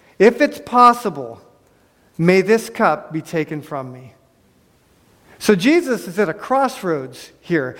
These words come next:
His whole life, he knows he's been headed to this moment, and he's overwhelmed with death, and he looks up to his Father, and he says, "If it's at all possible, will you take this away from me?" And what if God says, "No, I'm not"?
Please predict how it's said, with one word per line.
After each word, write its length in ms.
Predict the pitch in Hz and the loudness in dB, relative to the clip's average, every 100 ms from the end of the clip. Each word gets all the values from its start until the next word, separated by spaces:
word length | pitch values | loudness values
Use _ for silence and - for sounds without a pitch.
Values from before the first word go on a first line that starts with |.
| - | -8
His 220 | 185 180 | -6 -4
whole 180 | 196 220 | 0 0
life, 260 | 202 214 214 | 2 0 -2
he 100 | 190 | -2
knows 260 | 190 202 | 0 -2
he's 120 | 208 | -6
been 200 | 165 175 | -6 -4
headed 280 | 160 190 202 | -2 -4 -4
to 100 | 196 | -6
this 240 | 185 185 190 | -6 -6 -4
moment, 460 | 185 190 185 185 - - - - | -4 -2 -4 -8 -12 -20 -14 -2
and 100 | 170 | 0
he's 220 | 185 180 | 0 -2
overwhelmed 640 | 196 214 202 214 202 190 185 | 0 0 2 2 0 0 -2
with 160 | 180 | 0
death, 420 | 190 175 180 - - - | 2 2 0 -8 -16 -6
and 120 | 170 | -2
he 80 | 175 | 0
looks 280 | 175 202 208 | -2 -2 -4
up 140 | 190 | -4
to 120 | 185 | -4
his 160 | 175 156 | -4 -6
Father, 400 | - 170 175 170 | -2 0 0 -4
and 80 | 160 | -8
he 60 | |
says, 400 | 151 170 160 156 - - _ _ _ _ - | -6 -4 -4 -6 -16 -20 _ _ _ _ -6
"If 160 | 165 | -4
it's 140 | 175 170 | -4 -4
at 80 | 156 | -4
all 120 | 156 | -4
possible, 520 | 156 147 143 135 127 | -4 -6 -6 -12 -12
will 100 | 131 | -12
you 140 | 139 | -12
take 260 | 135 156 147 | -10 -6 -6
this 220 | 151 139 | -8 -10
away 240 | 131 123 120 | -10 -12 -14
from 260 | 139 131 | -16 -16
me?" 160 | 143 127 - _ _ - - | -16 -16 -20 _ _ -8 0
And 140 | 208 | 2
what 120 | 254 | 2
if 140 | 330 - | 0 2
God 240 | 254 226 | 2 2
says, 240 | 226 196 165 | -2 -6 -2
"No, 300 | 190 160 - - _ _ _ _ _ _ _ _ _ _ _ _ _ _ - | -2 -2 -6 -20 _ _ _ _ _ _ _ _ _ _ _ _ _ _ -6
I'm 100 | 143 | -2
not"? 420 | 190 139 - | -2 -4 -10